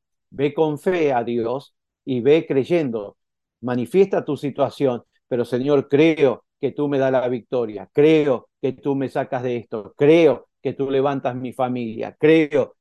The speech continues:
que tú me abres la puerta. Muy importante, gracias, Padre, porque veo el milagro. Gracias, Padre, porque tu mano se manifiesta. Gracias porque estás conmigo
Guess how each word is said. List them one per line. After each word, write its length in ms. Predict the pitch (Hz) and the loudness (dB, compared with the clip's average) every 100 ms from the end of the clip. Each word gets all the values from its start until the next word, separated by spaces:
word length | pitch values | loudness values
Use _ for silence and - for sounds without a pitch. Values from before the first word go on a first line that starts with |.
| - | -6
que 120 | 127 | -6
tú 180 | 151 147 | -2 -2
me 140 | 139 | 0
abres 320 | 139 131 123 | 0 0 -2
la 160 | 120 113 | -4 -4
puerta. 500 | 123 104 101 - 107 | -6 -8 -12 -12 -6
Muy 200 | 135 190 | -2 -2
importante, 840 | 175 160 151 - 185 135 - - _ _ _ | -2 -2 0 0 -2 -2 -10 -14 _ _ _
gracias, 640 | 131 160 156 - 127 113 | 4 4 4 -2 -6 -4
Padre, 380 | - 139 127 110 - _ _ | 2 4 4 -2 -12 _ _
porque 320 | 123 113 127 | -6 -2 2
veo 200 | 143 143 | 4 4
el 80 | 135 | 2
milagro. 680 | 127 120 127 113 104 110 - | -2 -2 -4 -4 -8 -16 -2
Gracias, 500 | 147 170 135 139 120 - | 4 4 2 -6 -8 0
Padre, 360 | 135 127 107 - _ _ | 2 2 -2 -10 _ _
porque 260 | 131 123 | -4 -2
tu 200 | 107 127 | -4 -2
mano 300 | 131 143 143 | 0 0 -2
se 180 | - 127 | -4 -6
manifiesta. 680 | 123 123 117 139 110 - 110 | -6 -10 -6 -6 -6 -6 -6
Gracias 540 | 107 170 175 - 151 - | 0 0 0 -2 -6 -4
porque 240 | 123 127 | -6 -6
estás 300 | 117 151 131 | -6 -6 -6
conmigo 640 | 127 123 156 196 196 180 | -6 -6 -6 -4 -4 -4